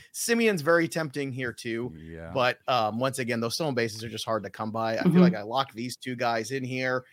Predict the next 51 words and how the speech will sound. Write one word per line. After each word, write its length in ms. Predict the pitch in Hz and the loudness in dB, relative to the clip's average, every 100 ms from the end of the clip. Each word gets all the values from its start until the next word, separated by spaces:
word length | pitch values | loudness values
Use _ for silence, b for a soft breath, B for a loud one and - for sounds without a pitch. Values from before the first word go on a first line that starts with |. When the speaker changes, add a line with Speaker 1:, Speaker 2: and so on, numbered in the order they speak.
| b - | b -14
Speaker 1:
I'm 100 | 101 | -8
probably 360 | - 123 123 | 0 2 2
locking 480 | 113 113 113 120 113 | 0 0 0 -2 -4
in 180 | 113 110 | -2 -4
fifty 320 | 117 110 117 | -6 -6 -4
steals. 600 | - 113 117 131 143 135 b b b b - | -4 -2 -2 0 0 -2 b b b b 0
That's 180 | 143 170 | 0 0
a 40 | |
pretty 280 | - 165 135 | -4 -2 0
good 200 | 135 117 | -2 -4
floor. 520 | 127 131 147 156 135 | -2 0 2 2 -2
And 100 | 104 | -8
then 80 | 110 | -2
I 40 | |
can 100 | 185 | 2
go 100 | 170 180 | 8 10
Speaker 3:
Mm-hmm. 140 | 180 | 12
Speaker 1:
worry 140 | 185 110 | 10 6
about 200 | 110 110 | 0 0
everything 400 | 110 110 113 110 | -2 -4 -4 -4
else 260 | 110 - | -4 -4
later. 320 | 117 120 120 | -2 0 0
So 160 | 110 117 | -2 0
Marcus 360 | 127 139 139 151 | 2 2 0 -2
Semien 220 | 143 143 | 0 2
goes 160 | 147 | 0
directly 420 | 139 180 175 170 156 | 2 2 2 4 6
after 340 | 151 - 143 | 6 6 0
his 100 | 135 | 0
team 240 | - 156 | -2 -4
eleven 380 | 139 131 131 127 | 0 2 2 0
that 180 | 123 123 | -2 -2
was 120 | 120 | -4
building 340 | 113 127 120 117 | -4 -4 -4 -6
from 140 | 123 | -6
the 120 | 113 | -6
inside 420 | 117 113 113 107 123 | -4 -6 -4 0 4
out. 280 | 139 135 - b b - | 6 4 -2 b b -2
Trevor 340 | 185 170 151 | 2 4 2
Story 500 | - 165 156 147 139 | 0 0 4 4 4
goes 360 | 127 123 120 120 | 2 0 0 2
next. 340 | 131 127 - | 2 2 0
He 60 | 127 | -4
doesn't 180 | 120 123 | -2 -2
have 120 | 127 | -2
a 40 | |
home 380 | - 160 156 143 | -2 2 2 2
except 300 | - 117 - | 0 -4 -4
on 160 | 110 107 | -6 -6
team 280 | - 110 | -8 -6
ten. 380 | 107 180 175 170 | 2 4 4 2